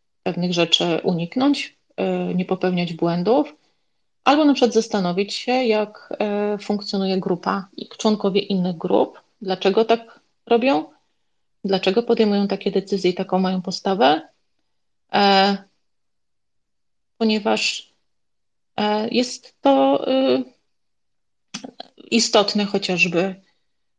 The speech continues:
e, z pozycji, e, wyborcy. Nasz, no powiedzmy, każdy z nas ma jakąś swoją, e, swoje preferencje, czy, e, jeśli chodzi o opcję polityczną.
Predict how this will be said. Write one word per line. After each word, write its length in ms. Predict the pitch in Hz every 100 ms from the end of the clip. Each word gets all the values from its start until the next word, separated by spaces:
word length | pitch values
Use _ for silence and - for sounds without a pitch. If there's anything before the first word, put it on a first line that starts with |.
| -
e, 120 | 196
z 100 | -
pozycji, 720 | - 175 185 - - 185 190 - _ _ _ _ _ _ _ _ _ _ _ _ -
e, 420 | 190 190 190 180 - _ -
wyborcy. 720 | 262 254 170 165 - 170 175 -
Nasz, 360 | 247 233 - -
no 60 | 196
powiedzmy, 640 | - 196 170 170 185 190 220
każdy 280 | - 220 208
z 60 | 208
nas 200 | 214 214
ma 80 |
jakąś 520 | 214 202 196 196 - - _ _ _ _ _
swoją, 800 | _ - 202 196 196 196 196 -
e, 640 | 202 196 190 190 196 190 - _ _ _ _ _ _ _ _ _ _ _ _ _ _ - - _ _ _
swoje 320 | _ - 196 196
preferencje, 680 | 190 190 175 185 196 254
czy, 460 | 247 - 175 175 165
e, 280 | 196 185 185
jeśli 240 | 180 -
chodzi 220 | 185 170 165
o 40 |
opcję 360 | 175 - 240 247
polityczną. 840 | 233 233 233 254 - 240 247 247